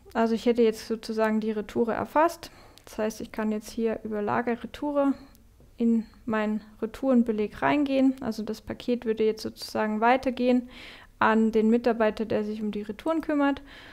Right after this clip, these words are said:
Und der kann jetzt entscheiden, was passiert als nächstes damit. Man sieht jetzt hier, Wareneingangsbeleg ist erstellt, wie wir es vorher auch quasi direkt aus dem Beleg rausgemacht haben, sind wir jetzt den Weg über den Wareneingang gegangen. Und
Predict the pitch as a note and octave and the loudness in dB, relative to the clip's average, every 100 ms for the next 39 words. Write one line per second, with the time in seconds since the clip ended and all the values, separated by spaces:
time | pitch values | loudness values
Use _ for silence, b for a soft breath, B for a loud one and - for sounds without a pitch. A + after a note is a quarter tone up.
0 | B B - A3+ G#3+ G#3+ A3 A3+ G#3+ A3 | B B -2 2 4 2 4 2 2 0
1 | A3 A3+ G#3+ A3 G#3+ G#3+ - G#3+ A3 A3 | -2 2 2 2 -2 -4 -8 -4 -2 -2
2 | - - G#3 - A3+ G#3+ A3 A3 A#3 G#3+ | -4 -6 -8 -8 -10 -6 -6 -4 -6 -4
3 | A#3+ A#3+ A3+ - D#4 C#4+ A#3+ A#3+ A#3+ B3+ | -4 -4 -8 0 2 4 4 4 2 2
4 | B3+ A#3+ A#3+ A#3+ - A#3 G#3+ A3 A3+ - | 4 4 4 2 -2 -4 0 -2 -2 -6
5 | - - C#4 C#4 - A3 G#3 G#3+ - A#3 | -4 2 2 2 -2 -6 -4 -6 -6 -4
6 | A3+ A3 - C4+ - B B B B - | -2 0 2 2 -2 B B B B -4
7 | G#3+ G#3+ A#3 C4 C#4 C#4 - B3 A#3+ A#3+ | -4 -4 -2 0 0 2 0 2 2 4
8 | A#3 A#3+ A#3 A3+ A#3+ A3 A3 - G#3+ G#3+ | 2 2 0 0 0 0 -2 -4 -4 -2
9 | G#3 G3+ - - G#3 G3+ G3+ A3 G#3+ G3 | -4 -4 -6 -4 -4 -2 -4 -4 -2 -2
10 | G3 F#3+ G#3 G#3+ G#3 G#3 G3 F#3 G3 - | -2 0 -2 -2 -4 -2 -4 -6 -6 -6
11 | A3 A#3 C#4+ - B B B B B B | -2 0 -2 -4 B B B B B B
12 | B - _ - _ - A#3 A#3+ | B -20 _ -20 _ 4 6 6